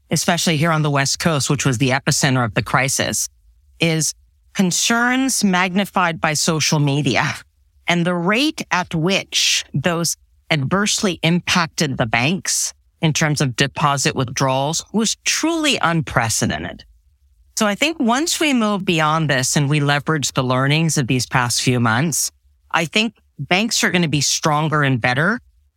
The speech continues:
for their ability to actually leverage techniques and data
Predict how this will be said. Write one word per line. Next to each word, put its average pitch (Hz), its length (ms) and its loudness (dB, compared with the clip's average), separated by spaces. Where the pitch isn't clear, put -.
for 170 160 0
their 160 220 0
ability 185 680 0
to - 220 -2
actually 160 500 0
leverage 147 640 0
techniques 160 760 -2
and 139 220 2
data 160 540 0